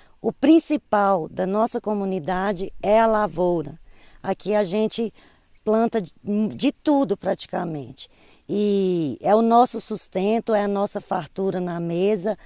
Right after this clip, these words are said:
e também é uma fonte de geração de renda,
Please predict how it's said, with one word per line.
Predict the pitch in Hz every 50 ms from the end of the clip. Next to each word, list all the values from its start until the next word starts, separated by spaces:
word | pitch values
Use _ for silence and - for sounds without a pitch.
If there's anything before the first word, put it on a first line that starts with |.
| - - - - - - - -
e | - 226
também | - 247 247 240 226 220 247 254 269 262 - -
é | - 226
uma | 240 254 254
fonte | - - 226 233 233 233 - 202
de | 202 220
geração | 202 202 240 240 240 240 233 - - 226 226 233
de | 220 220 247
renda, | 196 185 196 208 208 208 185 - - -